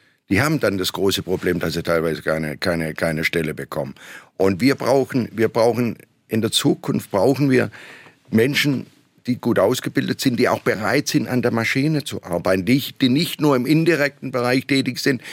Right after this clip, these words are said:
sondern auch in der Technik tätig sind. Wir werden nicht nur von der Dienstleistung in der Zukunft leben, sondern wir müssen auch Produkte herstellen.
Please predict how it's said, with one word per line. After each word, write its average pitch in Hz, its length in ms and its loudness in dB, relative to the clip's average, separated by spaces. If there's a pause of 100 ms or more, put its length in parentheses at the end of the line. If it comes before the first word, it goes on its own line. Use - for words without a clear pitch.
(240)
sondern 131 380 2 (120)
auch 123 240 0
in 139 200 2
der 113 140 -2
Technik - 580 -2
tätig 107 340 0
sind. 107 220 0
Wir 110 140 2
werden 135 280 2
nicht 147 220 0
nur 165 140 2
von 151 140 2
der 143 100 2
Dienstleistung 143 800 0
in 113 100 0
der 101 100 0
Zukunft 104 460 -2
leben, 95 220 2 (260)
sondern 135 340 0
wir 127 80 2
müssen 139 260 2
auch 139 160 0
Produkte 175 460 0
herstellen. 95 600 -2